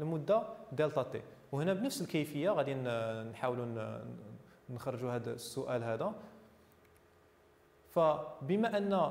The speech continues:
حنا هنايا كنتكلموا على، يعني بغينا نحسبوا الحجم في لغاز ثنائي البرون،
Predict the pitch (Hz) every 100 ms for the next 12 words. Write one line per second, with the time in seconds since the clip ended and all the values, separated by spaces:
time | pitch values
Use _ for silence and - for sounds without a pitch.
0 | - - 170 156 - - - - 127 123
1 | 151 143 113 - - 143 131 - 160 151
2 | 131 131 120 - - - - - - -
3 | 117 131 123 139 139 139 - 131 147 135
4 | 131 139 127 113 - - - - - 110
5 | 131 139 131 127 143 165 - - 143 139
6 | 117 131 208